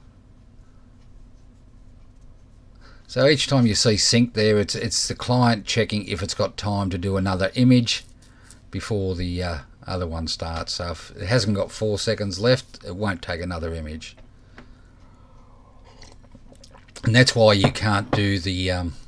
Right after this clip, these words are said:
full setup and expect to get the full number of images, simply because of the time it takes to sync and copy files, et cetera, et cetera.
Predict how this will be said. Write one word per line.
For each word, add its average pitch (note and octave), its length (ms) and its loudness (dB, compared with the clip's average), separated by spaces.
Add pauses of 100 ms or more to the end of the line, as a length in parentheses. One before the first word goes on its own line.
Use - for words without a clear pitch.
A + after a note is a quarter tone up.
(200)
full G#2+ 300 -4
setup G2 420 -2 (360)
and G2 120 -4
expect - 440 -2
to F#2+ 80 -4
get G2 240 0 (880)
the - 100 -8
full A#2 200 0
number G#2+ 340 2
of G#2 120 2
images, A#2+ 420 6
simply A#2 260 4
because G2 320 -2
of F#2 60 -10
the F2 60 -14
time G2+ 280 -2
it F2+ 80 -6
takes G2 280 -4
to E2+ 100 -8
sync G#2 420 -2
and D#2 140 -10
copy G2 260 -4
files, F#2+ 540 -2
et E2 100 -8
cetera, F2+ 360 -6
et E2 100 -10
cetera. - 380 -8